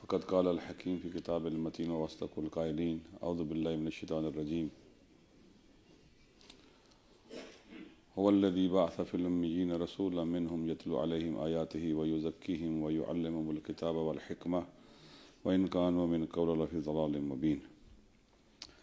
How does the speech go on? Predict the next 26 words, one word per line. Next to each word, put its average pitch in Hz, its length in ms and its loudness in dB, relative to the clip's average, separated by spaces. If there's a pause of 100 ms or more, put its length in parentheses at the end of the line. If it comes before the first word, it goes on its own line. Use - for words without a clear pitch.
(1200)
سل-، - 520 0
<clears throat> - 400 6
میرے 95 200 6
لیے 98 180 10
باعث 92 200 4 (160)
سعادت 95 360 4
ہے، 104 100 2 (1300)
اگرچہ 104 400 4 (600)
طے 101 120 8
یہ 104 120 8
تھا 107 160 2
کہ 104 120 2
میں 104 180 8
بھی 107 120 6
اس - 160 2
پہ 90 60 4
article 92 380 6
لکھوں، 95 360 4
لیکن 95 460 2 (180)
گزشتہ 101 340 8
رات 101 340 12
مجھے 92 400 6 (800)
موضوع 95 460 8
کی 95 120 2
تفصیل 92 540 6 (120)
ملی 95 420 10